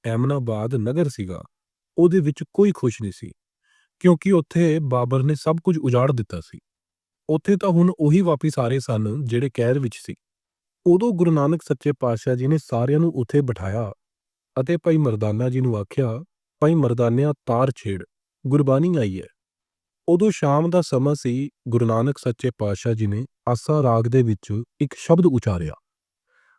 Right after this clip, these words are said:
ਉੱਥੇ ਗੁਰੂ ਮਹਾਰਾਜ ਜੀ ਨੇ ਆਖਿਆ, "ਕਿੱਥੇ ਗਈਆਂ ਉਹ ਖੁਸ਼ੀਆਂ ਜਿਹੜੀਆਂ ਕੱਲ੍ਹ ਤੱਕ ਸਨ? ਸਮੇਂ ਦਾ ਕੁਛ ਨਹੀਂ ਪਤਾ। ਇਸੇ ਕਰਕੇ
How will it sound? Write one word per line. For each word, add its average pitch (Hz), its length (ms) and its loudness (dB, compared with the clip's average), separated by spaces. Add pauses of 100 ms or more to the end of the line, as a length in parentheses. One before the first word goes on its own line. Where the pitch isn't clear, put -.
(160)
ਉੱਥੇ 151 320 0
ਗੁਰੂ 143 280 0
ਮਹਾਰਾਜ 117 380 0
ਜੀ 113 120 0
ਨੇ 120 100 0
ਆਖਿਆ, 123 540 -4 (360)
"ਕਿੱਥੇ 185 300 0
ਗਈਆਂ 170 220 4
ਉਹ 135 140 0
ਖੁਸ਼ੀਆਂ 107 460 -6 (140)
ਜਿਹੜੀਆਂ 123 480 0
ਕੱਲ੍ਹ 139 220 0
ਤੱਕ 131 140 -8
ਸਨ? 82 240 -12 (640)
ਸਮੇਂ 196 380 0
ਦਾ 208 180 0
ਕੁਛ - 200 -4
ਨਹੀਂ 202 120 4
ਪਤਾ। 92 320 -8 (300)
ਇਸੇ 165 260 0
ਕਰਕੇ 127 520 -2